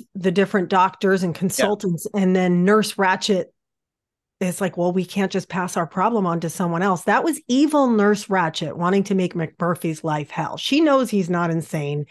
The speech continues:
Speaker 1: She wants him to stay there 'cause she wants to drive him crazy.
Speaker 2: I suppose that's, uh,
Speaker 1: Like,
Speaker 2: a
Speaker 1: a real professional would say, "Yeah, he's not. He's just screwing with us. Let's send him back to prison." Nope. She's like, "He's mine now. I'm gonna fuck with this guy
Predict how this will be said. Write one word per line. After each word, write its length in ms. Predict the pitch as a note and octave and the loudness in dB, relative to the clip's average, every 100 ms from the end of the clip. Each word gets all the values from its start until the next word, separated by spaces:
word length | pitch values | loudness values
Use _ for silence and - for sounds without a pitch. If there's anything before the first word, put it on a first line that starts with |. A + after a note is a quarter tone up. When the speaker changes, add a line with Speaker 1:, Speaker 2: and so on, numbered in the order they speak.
| - - | -16 -10
Speaker 1:
She 200 | - B3 | -2 2
wants 340 | C4 A#3 A3+ A3+ | 4 6 4 2
him 120 | A#3 | 2
to 80 | G3+ | 2
stay 320 | - G#3 F#3+ | 0 0 2
there 240 | F3+ F3 | 4 2
'cause 180 | E3 E3+ | 0 -4
she 320 | - - G#3 | -6 0 0
wants 460 | G#3 F#3+ F3 E3+ - | 2 0 0 -2 -6
to 160 | - D#3+ | -8 -8
drive 480 | - F3+ F#3+ F#3+ | -2 0 2 0
him 380 | E3 E3 D3+ D3 - _ - | -4 -6 -6 -6 -10 _ -8
crazy. 640 | - F3+ D3+ - - _ _ _ _ _ _ - | -2 -2 -2 -8 -16 _ _ _ _ _ _ -10
Speaker 2:
I 80 | B2 | -8
suppose 440 | - A#2 B2 A2+ | -6 -2 -2 0
that's, 420 | A2+ A2 - - - | -4 -4 -12 -14 -8
uh, 260 | A#2 A2+ - | -4 -2 0
Speaker 1:
Like, 120 | A3 | 4
Speaker 2:
a 100 | A#3+ | 4
Speaker 1:
a 80 | A3+ | 4
real 240 | D#4 F#4+ | 4 4
professional 640 | G4 C4+ B3 A3 G#3+ G#3 | 2 2 2 2 2 2
would 120 | G3 | 2
say, 260 | F#3+ G3 F#3+ - | 2 0 0 0
"Yeah, 380 | G#3 G#3 F#3+ | 2 2 2
he's 280 | F#3 A3 G3 | 0 -2 0
not. 280 | G#3 F#3+ F#3 | 0 2 0
He's 180 | F#3+ F3 | -2 -4
just 200 | F3+ - | -6 -8
screwing 460 | - B3 B3 G#3+ | -2 2 4 4
with 160 | F#3+ F3 | 2 0
us. 280 | F3 F3+ - | -2 -2 -4
Let's 180 | F#3 - | -6 0
send 160 | G3+ | 2
him 100 | F#3 | 2
back 280 | E3+ F3+ F3+ | 2 -2 -2
to 180 | - E3+ | -6 -6
prison." 400 | - B3+ G3+ E3 | 0 0 2 2
Nope. 320 | G3+ E4 - | 4 4 2
She's 440 | - - A3+ A#3+ A#3+ | -4 -4 0 0 0
like, 300 | F#3+ D#3 - _ | -2 -2 -10 _
"He's 240 | A#3+ G#3+ | 0 0
mine 360 | F3+ F#3 F3+ E3+ | 2 0 0 -2
now. 320 | D#3+ C#3+ - _ - | -4 -10 -14 _ -8
I'm 100 | F#3+ | -8
gonna 140 | D#3 _ | -8 _
fuck 180 | B3+ A#3+ | -6 -2
with 120 | G#3 | -2
this 180 | F#3 - | -2 -2
guy 480 | E3 E3 D#3 E3+ | 0 2 0 -4